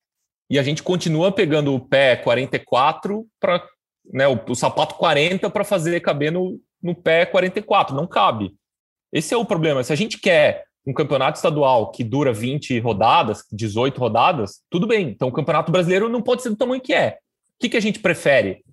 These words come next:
Ah, a gente acha legal o Campeonato Brasileiro, com turno e retorno, né, que em teoria é mais justo, que, que garante uma estabilidade ao longo do ano, os times podem se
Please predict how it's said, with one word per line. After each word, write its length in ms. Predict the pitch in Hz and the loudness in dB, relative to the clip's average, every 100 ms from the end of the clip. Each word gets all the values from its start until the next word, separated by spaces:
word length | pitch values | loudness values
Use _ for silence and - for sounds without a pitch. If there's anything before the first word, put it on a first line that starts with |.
| _ - | _ -4
Ah, 80 | 135 | -2
a 60 | |
gente 240 | 113 127 139 | -2 -2 -2
acha 180 | 143 | 0
legal 340 | 156 151 135 165 | -2 0 0 0
o 40 | |
Campeonato 420 | 175 170 160 151 | -2 -4 -2 -4
Brasileiro, 560 | 151 160 160 156 185 180 | -2 -2 0 0 0 -2
com 80 | 135 | -6
turno 260 | 120 135 147 | -6 -4 -2
e 40 | |
retorno, 720 | 156 151 143 185 190 131 104 _ _ _ _ _ _ _ _ _ | -4 -2 -2 0 0 -4 -6 _ _ _ _ _ _ _ _ _
né, 280 | 131 147 147 | -2 0 0
que 180 | - 123 | -2 -6
em 40 | |
teoria 380 | - 143 135 143 | -2 0 2 2
é 40 | |
mais 220 | 135 143 139 | 2 0 0
justo, 420 | 156 202 175 127 | -2 -2 -4 -8
que, 400 | - 139 127 - | -4 -2 -2 -6
que 140 | - | -6
garante 400 | 127 135 139 147 | 0 2 2 0
uma 100 | 151 | -2
estabilidade 600 | 135 - 131 139 123 170 151 | -4 -2 -2 -2 0 0 0
ao 80 | |
longo 180 | 135 135 | -2 -2
do 160 | 120 139 | -2 0
ano, 480 | 165 190 156 120 107 | 2 2 0 -2 -4
os 80 | - | -8
times 280 | - 143 143 | -8 -8 -4
podem 260 | - 135 139 | -2 -2 -2
se 140 | - | -8